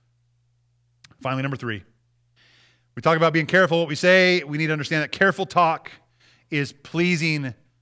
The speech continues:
to Christ. Careful talk is what is pleasing to Christ. So we finish up in Ephesians five, twenty and twenty-one. It says, "We're giving thanks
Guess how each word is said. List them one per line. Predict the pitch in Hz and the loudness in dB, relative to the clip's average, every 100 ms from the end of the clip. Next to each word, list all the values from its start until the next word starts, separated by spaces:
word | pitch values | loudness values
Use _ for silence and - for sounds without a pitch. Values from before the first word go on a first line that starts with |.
| _ | _
to | - 143 143 135 123 _ _ - | -4 -2 -2 -4 -8 _ _ -20
Christ. | - 135 110 - - - - _ _ _ _ _ _ _ _ _ | -4 -2 -2 -8 -18 -18 -20 _ _ _ _ _ _ _ _ _
Careful | - 180 170 139 | 2 2 2 -4
talk | - 117 95 123 | -4 -4 -4 -8
is | |
what | 113 123 | -6 -8
is | 113 | -8
pleasing | - 156 160 147 156 147 - _ _ _ _ _ | -8 -4 -2 -2 -6 -8 -14 _ _ _ _ _
to | 147 | -12
Christ. | - 110 98 - | -4 -4 -4 -6
So | 131 | -6
we | 135 | -6
finish | 117 160 156 | -6 -6 -2
up | 156 147 | -2 -2
in | |
Ephesians | 131 147 127 - | -6 -6 -8 -4
five, | 160 151 147 147 127 | 0 4 4 2 -4
twenty | - 147 139 | -8 -6 -6
and | 123 | -8
twenty-one. | 131 123 127 127 120 110 _ _ _ _ _ _ - | -8 -8 -6 -6 -8 -14 _ _ _ _ _ _ -12
It | - | -2
says, | 160 | -2
"We're | 151 | 0
giving | 143 175 180 | 0 0 0
thanks | 143 185 180 | 0 0 0